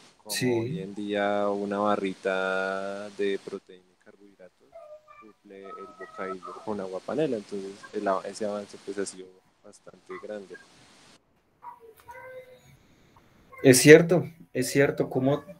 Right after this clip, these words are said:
Speaker 2: como desde todo punto de vista el, el deporte pues nos ha permitido generar otras alternativas.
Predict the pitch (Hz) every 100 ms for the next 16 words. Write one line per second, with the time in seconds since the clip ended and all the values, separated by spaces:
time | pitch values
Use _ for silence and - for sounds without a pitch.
0 | - 139 139 151 151 135 135 143 151 156
1 | 143 120 - 143 143 135 123 127 120 117
2 | 113 139 - 135 127 113 120 139 135 139
3 | - 117 120 127 143 127 113 - 135 131
4 | 131 135 131 123 117 110 110 - - -